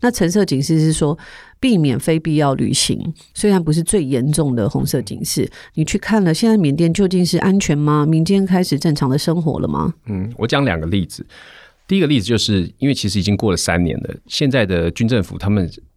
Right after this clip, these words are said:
Speaker 2: 也会积极的希望让全世界的人认为现在已经安全了，大家来投资，积极对外招商，大家来旅游。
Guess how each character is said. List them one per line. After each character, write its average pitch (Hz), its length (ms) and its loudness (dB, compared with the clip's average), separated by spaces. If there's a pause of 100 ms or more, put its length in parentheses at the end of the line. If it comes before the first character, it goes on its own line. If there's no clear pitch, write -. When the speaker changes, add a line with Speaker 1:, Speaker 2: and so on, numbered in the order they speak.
(120)
Speaker 2:
也 95 180 0
会 131 220 0
积 123 240 -2
极 107 180 0
的 87 120 0
希 - 180 -2
望 104 140 2
让 101 160 0
全 90 240 -2
世 107 140 0
界 107 140 0
的 90 80 2
人 80 160 -2
认 95 220 0
为 76 180 -4
现 - 200 -2
在 90 80 0
已 - 20 -4
经 - 120 -6
安 87 140 0
全 - 220 -4
了， 82 180 -4 (300)
大 101 80 -2
家 98 140 0
来 85 100 0
投 95 240 -2
资， 123 320 2 (320)
积 104 120 -4
极 98 80 0
对 107 120 0
外 104 100 2
招 104 260 0
商， 104 400 0
大 104 100 -4
家 95 120 2
来 101 120 2
旅 98 220 0
游。 80 320 -2